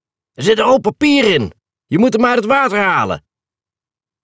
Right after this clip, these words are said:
"Ja, ja," mompelt Werner, "ik hoor je wel." Hij laat de motor fel grommen, maar de man lijkt niet onder de indruk.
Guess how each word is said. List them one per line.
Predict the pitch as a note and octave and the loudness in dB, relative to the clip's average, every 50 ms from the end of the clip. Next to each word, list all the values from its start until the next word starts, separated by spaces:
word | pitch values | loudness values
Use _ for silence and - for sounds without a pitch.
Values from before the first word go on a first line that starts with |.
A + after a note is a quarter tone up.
| _ _ _ _ _ _ _ _ _ | _ _ _ _ _ _ _ _ _
"Ja, | - A2 C#3 D#3+ | -6 -4 -4 -2
ja," | E3 D3 C#3+ C3+ C#3 C3 G#2 _ _ _ _ _ _ _ _ _ _ _ | -2 -2 -4 -4 -6 -8 -12 _ _ _ _ _ _ _ _ _ _ _
mompelt | - G#2+ G#2+ G2+ F2+ G#2+ G2 E2 | -6 -4 -4 -2 -2 -4 -6 -4
Werner, | F#2 G2 G2 F2+ F2+ G2+ G#2 G2+ - _ _ _ | -4 -4 -4 -6 -8 -10 -14 -16 -18 _ _ _
"ik | _ - F2 D#2 | _ -18 -16 -12
hoor | F2+ G#2 A#2 A#2+ | -12 -10 -10 -8
je | G2+ F2+ E2 | -8 -8 -8
wel." | D2+ C#2+ D2 C#2+ D2 _ _ _ _ _ _ _ _ _ _ _ _ _ _ _ _ _ _ _ _ _ _ _ _ _ _ _ _ _ _ _ _ _ | -8 -10 -10 -12 -14 _ _ _ _ _ _ _ _ _ _ _ _ _ _ _ _ _ _ _ _ _ _ _ _ _ _ _ _ _ _ _ _ _
Hij | - B2 C#3+ | -6 -4 -2
laat | D#3+ E3+ E3 D#3 | -2 -2 -2 -4
de | - C3 | -4 -2
motor | C3+ D3 D#3 D#3 D#3 D3+ D#3 D3 A#2 | -2 0 0 0 -2 -4 -6 -8 -8
fel | - - - F3 D#3+ C#3+ | -8 -6 -4 -2 -2 -2
grommen, | A2 A#2+ - - C#3 C3+ B2+ G2+ G2 G#2 - _ _ _ _ _ _ | -4 -6 -8 -6 -4 -4 -4 -4 -4 -6 -8 _ _ _ _ _ _
maar | _ - B2 B2+ | _ -6 -2 -2
de | C3+ | 0
man | C3+ C#3 C#3 C#3 C#3+ D3 C#3+ - - | 0 2 0 0 0 -2 -4 -6 -10
lijkt | _ B2+ C#3 C#3 C3+ A2 - - | _ -6 -4 -4 -4 -4 -4 -4
niet | C#3 C#3 G#2+ - | -4 -4 -4 -6
onder | - - B2 A2 G2 | -10 -8 -8 -8 -6
de | G#2 F#2 | -6 -6
indruk. | G2+ - F2 - D2 D2 - - _ | -6 -6 -8 -10 -12 -16 -18 -20 _